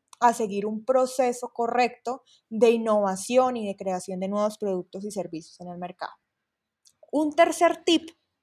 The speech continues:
que eso para mí también es súper, súper primordial, es priorizar y tener foco. Y aquí nos pasa a muchos, a mí me pasaba también y me pasa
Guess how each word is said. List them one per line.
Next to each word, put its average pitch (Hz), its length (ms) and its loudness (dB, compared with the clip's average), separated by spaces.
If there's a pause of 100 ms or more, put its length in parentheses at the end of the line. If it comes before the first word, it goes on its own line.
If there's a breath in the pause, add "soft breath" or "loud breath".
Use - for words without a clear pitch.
(920 soft breath)
que 262 220 6
eso 254 240 -2
para 285 180 2
mí 220 220 -6
también 262 300 -4
es - 300 -10
súper, 233 500 -4 (100)
súper 214 540 -6
primordial, 202 880 -2
es 208 320 -8
priorizar 220 560 0
y 196 80 -6
tener 196 280 -4
foco. - 360 -6 (340)
Y 226 140 -2
aquí 190 300 0
nos 196 220 -6
pasa 233 260 0
a 240 40 -6
muchos, 254 540 -8
a 202 60 -12
mí 185 160 -6
me 196 80 -4
pasaba 202 480 -4
también 202 340 -6
y 233 120 -8
me 170 160 -10
pasa 208 440 -4